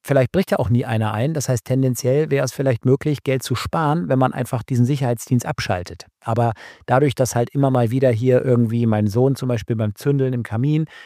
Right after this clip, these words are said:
den Rauchmelder auslöst und die sich dann wieder telefonisch melden und in Erinnerung bro-, bringen, oder, ähm, vor längerer Zeit gab's mal irgendwie nachts eine Störung, da haben die uns hier plötzlich nachts um halb zwei besucht,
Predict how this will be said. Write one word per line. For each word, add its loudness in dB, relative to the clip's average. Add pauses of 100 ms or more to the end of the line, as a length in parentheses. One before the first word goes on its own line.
(160)
den 2
Rauchmelder 4
auslöst 2
und -2
die -4
sich -4
dann 0
wieder 0
telefonisch -2
melden 4
und 0
in 0
Erinnerung 2
bro-, 0
bringen, -2 (400)
oder, 0
ähm, -2
vor 2
längerer 2
Zeit 0
gab's -2
mal 0
irgendwie 0
nachts -4
eine -2
Störung, 0
da -2
haben 0
die 0
uns 0
hier 0
plötzlich -2
nachts -4
um -2
halb -4
zwei 2
besucht, 2